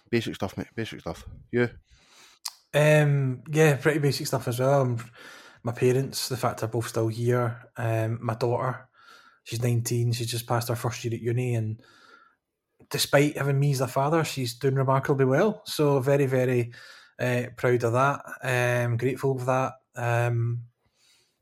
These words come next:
Speaker 2: like you, Jack, I, well, I'm not saying like you, that's not fair. Um,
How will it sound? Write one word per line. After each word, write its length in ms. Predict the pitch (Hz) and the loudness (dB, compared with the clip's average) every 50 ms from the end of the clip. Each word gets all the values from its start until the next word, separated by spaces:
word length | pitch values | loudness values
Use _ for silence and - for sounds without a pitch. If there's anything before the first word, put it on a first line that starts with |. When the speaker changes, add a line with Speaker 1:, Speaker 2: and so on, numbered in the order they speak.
| _ _ _ _ _ _ _ _ _ _ | _ _ _ _ _ _ _ _ _ _
Speaker 2:
like 480 | - 135 127 147 156 170 170 175 - - | -8 -2 2 2 2 2 2 -2 -6 -4
you, 200 | 139 135 139 143 | 0 0 0 0
Jack, 440 | 139 - 147 143 - - - - - - _ - | 0 0 0 0 0 -4 -10 -16 -16 -16 _ -4
I, 420 | - 139 143 147 143 147 143 - - _ _ _ _ - | 0 0 0 2 0 -2 -6 -8 -12 _ _ _ _ 2
well, 280 | 160 151 139 131 113 - - - - | 4 4 6 4 2 -2 -8 -8 -4
I'm 120 | - 151 | 0 2
not 160 | 151 156 151 | 2 2 0
saying 140 | - 147 135 | 0 -2 -2
like 240 | 131 135 139 131 - | -2 -2 -2 -2 0
you, 140 | 143 135 127 | 2 2 2
that's 260 | 123 123 120 - - | 2 0 -2 -4 -4
not 160 | 139 - - | -6 -6 -4
fair. 360 | - 123 117 123 123 120 - - - - - - - _ - | -2 0 2 0 0 -2 -8 -18 -20 -20 -20 -20 -20 _ -6
Um, 520 | - 131 131 127 123 120 120 117 113 113 | -4 -2 0 0 0 0 0 0 -2 -4